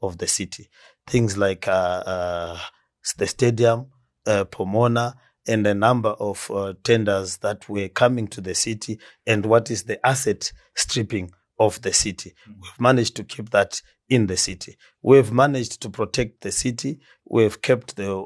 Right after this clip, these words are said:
Speaker 1: water running for, we produce around three hundred megaliters, uh, per day. Uh, that is about sixty percent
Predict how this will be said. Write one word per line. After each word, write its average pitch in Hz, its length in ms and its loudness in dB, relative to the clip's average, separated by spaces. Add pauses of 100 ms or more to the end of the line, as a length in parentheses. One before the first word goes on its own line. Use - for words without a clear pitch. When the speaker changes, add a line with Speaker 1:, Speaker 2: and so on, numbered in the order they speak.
Speaker 1:
water 110 460 4
running 131 400 2 (260)
for, 101 560 0
we 107 200 0
produce 107 480 -4
around 110 480 2
three 127 160 2
hundred 110 300 -2
megaliters, 117 760 -2 (380)
uh, 98 460 2
per 98 200 -2
day. 120 380 2 (340)
Uh, 98 640 2 (120)
that - 240 2
is 117 140 0
about 98 300 -2
sixty 135 340 -4
percent 110 540 -2